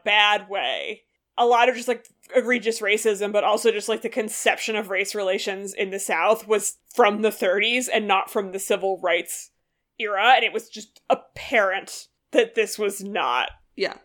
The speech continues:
Speaker 2: At the
Speaker 1: gonna
Speaker 2: risk
Speaker 1: work.
Speaker 2: of stating the obvious, novelist John Ball was white. The
Speaker 1: <laughs>
Speaker 2: director
Speaker 1: Yes.
Speaker 2: and writer of this movie also both white.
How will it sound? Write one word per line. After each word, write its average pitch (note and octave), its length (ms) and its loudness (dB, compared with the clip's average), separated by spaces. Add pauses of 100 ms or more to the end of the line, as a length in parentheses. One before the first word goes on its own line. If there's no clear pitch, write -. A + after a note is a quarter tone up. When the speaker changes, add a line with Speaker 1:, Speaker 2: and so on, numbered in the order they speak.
Speaker 2:
At D4 180 2
the E4 80 0
Speaker 1:
gonna C#4+ 140 4
Speaker 2:
risk G4 120 2
Speaker 1:
work. F#4 100 4
Speaker 2:
of - 60 -4
stating C4+ 340 -4
the G#3 60 -4
obvious, F3 720 0
novelist G3+ 460 0
John F#3 260 2
Ball E3 520 0
was F3+ 200 0
white. - 440 -4 (760)
The - 120 6
Speaker 1:
<laughs> G3+ 100 0
Speaker 2:
director C4+ 300 6
Speaker 1:
Yes. A3 60 6
Speaker 2:
and F#3+ 60 0
writer G#3 360 4
of F#3+ 180 0
this G3 180 -2
movie F3 320 2
also F3+ 380 2
both E3 300 -2
white. - 400 -6